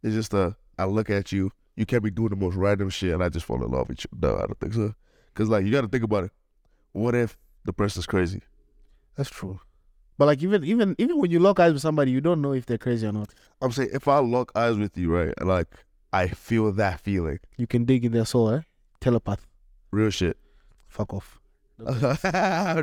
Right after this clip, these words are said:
Speaker 1: Dead ass.
Speaker 2: Doctor X.
Speaker 1: Real shit. But, nah, I don't think it's gonna happen to me. I just, nah, I,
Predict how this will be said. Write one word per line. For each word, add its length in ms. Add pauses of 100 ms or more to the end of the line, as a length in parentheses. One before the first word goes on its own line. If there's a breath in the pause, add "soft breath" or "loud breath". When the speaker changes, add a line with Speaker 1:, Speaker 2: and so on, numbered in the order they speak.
(160)
Speaker 1:
Dead 280
ass. 380
Speaker 2:
Doctor 280
X. 340
Speaker 1:
Real 260
shit. 440 (800)
But, 260
nah, 260 (120)
I 100
don't 140
think 240
it's 180
gonna 160
happen 300
to 100
me. 380 (220)
I 140
just, 300
nah, 240
I, 140